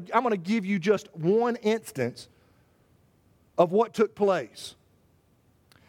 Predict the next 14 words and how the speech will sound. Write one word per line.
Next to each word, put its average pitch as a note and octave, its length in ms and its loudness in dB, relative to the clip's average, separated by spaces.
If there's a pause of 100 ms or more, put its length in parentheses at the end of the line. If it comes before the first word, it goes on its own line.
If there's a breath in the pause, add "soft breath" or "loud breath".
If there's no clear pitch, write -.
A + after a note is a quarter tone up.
(480 soft breath)
This A3 240 2
ministry A#3+ 560 0
had G3 200 0
asked G3+ 400 0
all A#3+ 440 2
the A#3+ 80 -2
local A3+ 320 0
churches F3 480 -2
to E3 120 -6
please G3+ 640 0
pray F#3+ 360 2
about E3 360 0
and C#3+ 160 -6
divert C#3 520 2